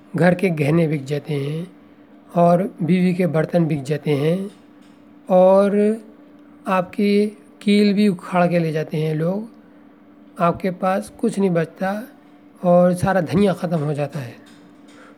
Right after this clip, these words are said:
रोड पे आ जाते हैं, फुटपाथ पे सोचना, सोना पड़ता है, बिजनेसेस बंद हो जाते हैं, नौकरी छूट जाती है। ये वो फेज़ होती है जिसे कहते हैं होपलेसनेस,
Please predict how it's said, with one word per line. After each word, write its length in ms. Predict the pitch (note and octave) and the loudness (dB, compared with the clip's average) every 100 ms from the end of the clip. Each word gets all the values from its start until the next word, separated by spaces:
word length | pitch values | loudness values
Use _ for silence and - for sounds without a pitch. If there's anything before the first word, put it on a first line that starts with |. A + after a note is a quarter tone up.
| - E3 | -4 2
रोड 240 | G3 A3 | 4 4
पे 140 | G#3+ | 2
आ 140 | F#3+ E3+ | 0 0
जाते 240 | D#3 D3+ | -2 -2
हैं, 240 | C#3+ E3 - - - | -4 -4 -6 -16 -20
फुटपाथ 460 | - F#3+ - F3 F3 | -6 -6 -2 0 0
पे 200 | F3+ E3+ | 0 -4
सोचना, 520 | - E3 D#3+ D#3 D#3+ | -2 -4 -4 -4 -4
सोना 540 | D#3+ - - F#3 F3+ | -8 -18 -4 0 2
पड़ता 300 | D#3 C#3+ - | 2 -4 -4
है, 280 | C#3+ D3+ G#3+ - - - - | -6 -6 -8 -14 -20 -20 -6
बिजनेसेस 720 | E3 F3+ E3+ F3 F#3 F3+ G3 D#3 | 0 2 4 2 0 -2 -4 -4
बंद 360 | B2+ F3 G3+ | -6 -4 0
हो 100 | F3 | 0
जाते 260 | D#3+ D3+ D3+ | 0 -2 -6
हैं, 220 | C#3+ F#3+ - - - | -8 -10 -14 -20 -6
नौकरी 440 | E3 F#3+ F#3+ F3 F#3+ | 0 0 0 -2 -6
छूट 340 | - E3+ D3+ | -6 -6 -4
जाती 360 | C3 C#3+ D#3 C#3+ | -4 -4 -4 -6
है। 320 | C3+ D3 F3+ - _ _ - - - - - | -4 -8 -10 -18 _ _ -20 -20 -20 -20 -2
ये 60 | A3+ | 2
वो 200 | F#3+ B3+ | 4 2
फेज़ 280 | - G3+ E3+ | 2 0 0
होती 240 | D#3 E3 | -4 -4
है 120 | E3 | -4
जिसे 220 | F3 D#3 F3+ | -4 -6 -6
कहते 280 | E3 - | -6 -4
हैं 80 | G3 | -4
होपलेसनेस, 800 | C3+ G#3 G3 F3 D3+ D3 C3 - | 0 -2 0 -4 -2 -6 -6 -14